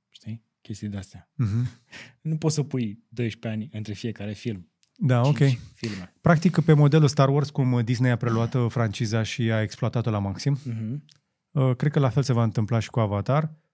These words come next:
Speaker 2: E o poveste faină, într-o lume mitică, dar, din nou, este o fantezie pură. Adică,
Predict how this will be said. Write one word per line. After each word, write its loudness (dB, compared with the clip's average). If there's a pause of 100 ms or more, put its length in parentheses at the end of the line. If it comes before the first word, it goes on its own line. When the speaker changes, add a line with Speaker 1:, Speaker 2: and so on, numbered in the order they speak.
(340)
Speaker 2:
E -4
o 0
poveste 4
faină, 0
într-o 0
lume 2
mitică, 2
dar, -4
din 0
nou, 0
este -4
o -2
fantezie -4
pură. -2 (1500)
Adică, 2